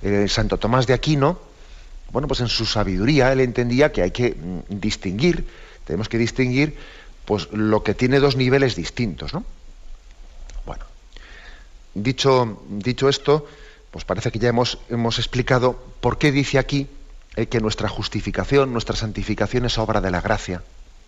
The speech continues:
¿eh? Es obra de la gracia. Bueno, sin negar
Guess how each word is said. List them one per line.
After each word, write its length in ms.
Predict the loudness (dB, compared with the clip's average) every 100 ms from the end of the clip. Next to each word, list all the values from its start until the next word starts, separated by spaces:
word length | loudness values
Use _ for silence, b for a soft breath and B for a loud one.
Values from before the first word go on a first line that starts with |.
| -20 -20 -18 -16 -8
¿eh? 180 | -8 -8
Es 100 | -6
obra 160 | -4 -2
de 80 | -2
la 100 | 0
gracia. 400 | -2 -2 -6 -8 B B B B B B -16 -12
Bueno, 180 | -10 -12 -8
sin 320 | -4 -2 -2
negar 420 | -2 2 4 2